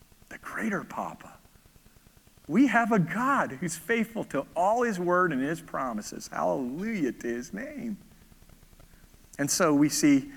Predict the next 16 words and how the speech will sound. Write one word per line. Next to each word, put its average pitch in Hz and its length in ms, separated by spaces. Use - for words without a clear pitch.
because 170 300
our 165 160
Father 147 460
is 131 120
greater, 117 400
you 123 200
will 127 160
overcome. 117 440
His 110 160
truth 180 440
is 170 100
greater, 139 420
and 120 140
secondly, 104 600
his 147 320
love 165 640